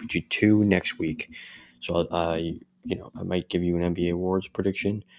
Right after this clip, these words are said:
And, you know, actually, you know what I'll do is I'll just, I'll just kind of run, run them off who I think at the end of the show will win.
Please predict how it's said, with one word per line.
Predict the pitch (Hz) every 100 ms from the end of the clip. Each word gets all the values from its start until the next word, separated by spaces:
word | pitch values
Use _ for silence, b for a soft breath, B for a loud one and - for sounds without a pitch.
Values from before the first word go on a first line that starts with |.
| b b b b -
And, | 95 -
you | 110
know, | 107
actually, | 104 107 - 98
you | 101
know | 98
what | 87
I'll |
do | 87
is | 90 -
I'll | -
just, | - - -
I'll | 92
just | -
kind | 90
of | 87
run, | 87 85 85 90
run | 87 87
them | 87 87
off | 87
who | - 90
I |
think | 82 98 85
at |
the | 82 87
end | 85
of | 90
the |
show | 90 - 90
will | 90 87
win. | 90 98 104